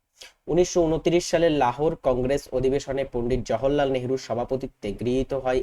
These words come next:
এই সিদ্ধান্তটি যে ছাব্বিশে জানুয়ারি উনিশশো তিরিশে দেশের প্রতি কোণে স্বরাজ দিবস পালিত হবে বা স্বাধীনতা দিবস পালিত হবে। ঠিক আছে, তো পূর্ণ স্বরাজ কমপ্লিট ইন্ডিপেন্ডেন্সের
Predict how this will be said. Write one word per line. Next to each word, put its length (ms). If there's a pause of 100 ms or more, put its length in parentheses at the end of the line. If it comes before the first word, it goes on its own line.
এই 80 (100)
সিদ্ধান্তটি 640 (480)
যে 80 (100)
ছাব্বিশে 520
জানুয়ারি 340 (100)
উনিশশো 260 (120)
তিরিশে 380 (560)
দেশের 300 (100)
প্রতি 280 (100)
কোণে 240 (120)
স্বরাজ 320 (120)
দিবস 240 (120)
পালিত 240 (120)
হবে 160 (420)
বা 140
স্বাধীনতা 500
দিবস 200 (140)
পালিত 220 (100)
হবে। 160 (320)
ঠিক 160
আছে, 120 (120)
তো 140
পূর্ণ 200 (100)
স্বরাজ 220 (100)
কমপ্লিট 300 (100)
ইন্ডিপেন্ডেন্সের 580